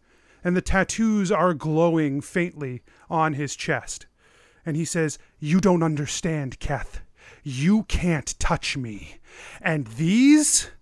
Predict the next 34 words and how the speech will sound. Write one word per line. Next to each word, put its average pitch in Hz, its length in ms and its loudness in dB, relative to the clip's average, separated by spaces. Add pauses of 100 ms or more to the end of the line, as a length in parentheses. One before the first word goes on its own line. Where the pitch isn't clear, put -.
(420)
from 185 440 4
behind 208 600 -2
him, 139 260 -4
pools 220 460 2
of 180 160 -4
blood 160 380 0
begin 160 320 -2
to - 160 -6
rise 151 420 4
as 156 160 -2
two 233 340 -4
angels 160 580 -2
lift 165 300 -4
up 165 220 0
off 160 260 -2
of 127 140 -8
the 151 80 -4
ground. 135 520 -2 (560)
One 202 360 2
being 180 260 0
the 165 60 -4
sanguine 156 640 0
one 127 260 -4
you 147 120 -2
recognize 139 720 -4
immediately, 143 600 -4
and 147 120 -2
another, 175 500 0
another 175 400 0
blood 160 420 -2
angel 151 420 -4
of 123 80 -8
Iora. 131 500 -4 (1600)
"These 175 880 -2